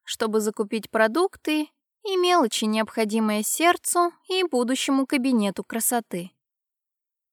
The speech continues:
К вечеру монет, выданных ведьмами, стало намного меньше — а я озверела.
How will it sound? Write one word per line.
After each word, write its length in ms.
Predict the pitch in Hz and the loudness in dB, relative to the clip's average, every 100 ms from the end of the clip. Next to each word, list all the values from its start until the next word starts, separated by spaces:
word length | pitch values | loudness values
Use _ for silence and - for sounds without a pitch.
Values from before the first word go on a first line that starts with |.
| _ | _
К 60 | - | 0
вечеру 460 | 339 370 - 269 262 | 6 6 6 4 6
монет, 480 | 277 311 339 294 | 6 6 4 4
выданных 480 | 220 233 240 240 247 | 2 0 2 2 0
ведьмами, 760 | 269 330 277 247 240 240 240 233 | 2 2 2 2 2 2 -2 -4
стало 480 | - - 330 339 359 | -8 4 6 6 6
намного 500 | 359 320 269 262 294 | 4 4 4 4 2
меньше — 640 | 262 220 208 196 226 208 - _ _ _ _ _ | 2 2 0 -4 -6 -10 -14 _ _ _ _ _
а 80 | 381 | 4
я 340 | 381 339 320 330 | 6 8 8 8
озверела. 760 | 311 339 320 269 277 220 208 | 6 4 6 6 4 4 -2